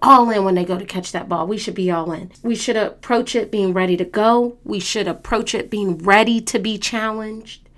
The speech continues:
And we should approach it ready to grow, G R O W, grow.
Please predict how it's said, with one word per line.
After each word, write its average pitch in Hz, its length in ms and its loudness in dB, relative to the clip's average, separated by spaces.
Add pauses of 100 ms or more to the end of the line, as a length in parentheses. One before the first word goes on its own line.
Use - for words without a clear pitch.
(880)
And 214 200 0
we 226 120 -4
should 233 200 -4
approach 254 440 -4
it 254 120 -4
ready 226 480 -2
to 190 520 -8 (240)
grow, 185 720 0
G 208 360 -6
R 196 300 -6
O 185 140 -4
W, 180 440 -6
grow. 180 440 -4